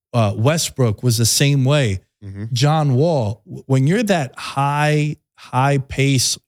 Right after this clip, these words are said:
Speaker 1: I'm going a hundred twenty and a sixty every time.
Speaker 2: <laughs> Yeah.
Speaker 1: When that goes,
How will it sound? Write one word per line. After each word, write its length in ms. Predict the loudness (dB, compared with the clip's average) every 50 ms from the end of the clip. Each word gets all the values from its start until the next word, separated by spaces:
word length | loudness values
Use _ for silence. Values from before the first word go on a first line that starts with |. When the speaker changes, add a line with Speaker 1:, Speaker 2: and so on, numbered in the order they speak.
| _ _
Speaker 1:
I'm 160 | -2 0 2
going 320 | 2 2 2 2 0 0 0
a 80 | -2
hundred 540 | -4 -6 -6 -2 0 0 2 2 0 -2 -2
twenty 420 | -4 -2 0 0 2 2 2 2 2
and 80 | 2 2
a 80 | 2
sixty 640 | 0 -2 -2 -2 -4 -4 -4 -6 -8 -8 -10 -12 -12 _ _ -2
every 400 | 0 0 0 0 0 0 0 -2
time. 540 | -2 -2 0 0 2 2 2 2 2 2 0 -2 -4
Speaker 2:
<laughs> 100 | -6 -12
Yeah. 140 | -12 -12 -12 -14 _ -20 -20 -20 -20 _ _ _ _ _ _ _ -2
Speaker 1:
When 320 | 0 0 2 0 0 0
that 320 | 0 0 0 0 -2 0 0
goes, 840 | 2 2 2 2 2 2 2 2 2 0 0 0 -2 -4 -8 -10